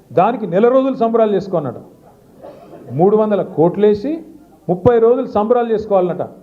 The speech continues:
ఇది వాళ్ళ కాంగ్రెస్ వాళ్ళ లెక్క. మన ప్రభుత్వంలో మనం ఎంత ఇచ్చినాం ఎక్-, ఎరికేనా మీకు?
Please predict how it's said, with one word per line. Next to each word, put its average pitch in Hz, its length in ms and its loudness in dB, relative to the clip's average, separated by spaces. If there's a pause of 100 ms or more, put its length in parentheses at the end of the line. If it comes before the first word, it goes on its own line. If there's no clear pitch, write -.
ఇది 196 100 -4
వాళ్ళ 208 180 2
కాంగ్రెస్ 180 380 -4
వాళ్ళ 160 120 -2
లెక్క. 135 260 -6 (460)
మన 180 160 0
ప్రభుత్వంలో 240 500 0
మనం 220 200 -4
ఎంత 214 140 -6
ఇచ్చినాం 208 240 -6
ఎక్-, 185 220 -6
ఎరికేనా 180 300 0
మీకు? 175 300 -8